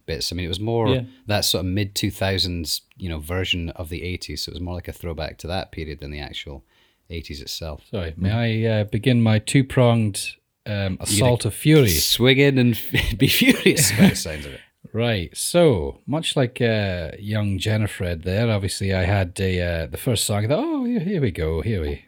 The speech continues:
Speaker 3: uh, maybe, you know, maybe just one of these fun albums." Um, 'cause I was like, "I'm gonna remember the description and I'm gonna remember the way it makes me feel as I'm listening through it and see if I can kinda match."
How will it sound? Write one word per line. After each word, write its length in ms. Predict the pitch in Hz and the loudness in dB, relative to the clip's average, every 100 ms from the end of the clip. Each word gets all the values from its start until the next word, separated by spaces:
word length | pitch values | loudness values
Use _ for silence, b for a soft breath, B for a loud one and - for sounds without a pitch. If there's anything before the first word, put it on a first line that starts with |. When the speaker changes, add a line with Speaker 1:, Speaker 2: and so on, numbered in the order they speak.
| _ | _
Speaker 3:
uh, 120 | 175 170 | -10 -4
maybe, 440 | 165 90 78 - - | -2 0 -2 -6 -4
you 80 | |
know, 160 | 131 80 | -2 -2
maybe 200 | 147 170 | -2 -2
just 120 | 131 | 0
one 80 | 147 | 0
of 40 | 107 | 0
these 100 | - | -2
fun 260 | - 110 | -2 0
albums." 460 | 98 87 80 82 - B B B B B | 0 -2 -2 -6 -8 B B B B B
Um, 340 | 90 87 82 80 | -6 -4 -6 -10
'cause 140 | - 101 | -8 -6
I 20 | |
was 100 | 101 | -4
like, 220 | 98 - - | -6 -8 -8
"I'm 220 | 101 98 | -4 -4
gonna 220 | 98 92 - | -2 -4 -4
remember 340 | 95 135 165 | 0 2 2
the 120 | 143 | 0
description 680 | 127 - - 160 - 160 156 | -2 -2 0 0 2 2 2
and 100 | - | 0
I'm 80 | 95 | -4
gonna 160 | 92 90 | -2 -2
remember 580 | 90 117 123 117 113 110 b b | 0 0 2 2 0 -2 b b
the 480 | 104 104 98 95 92 _ - | -4 -2 0 -2 -4 _ -8
way 260 | 95 104 | -2 -2
it 100 | 101 | 0
makes 220 | 95 92 | -4 -4
me 80 | 101 | -6
feel 280 | 85 104 92 | -6 -4 -2
as 100 | 85 | -2
I'm 140 | 87 85 | -4 -4
listening 300 | 82 92 80 | -4 -6 -6
through 200 | - 80 | -6 -6
it 20 | |
and 120 | 78 | -6
see 120 | - | -4
if 40 | 104 | -4
I 40 | |
can 180 | 95 90 | -4 -8
kinda 200 | - 80 | -6 -6
match." 460 | 82 87 90 - | -4 -4 -4 -8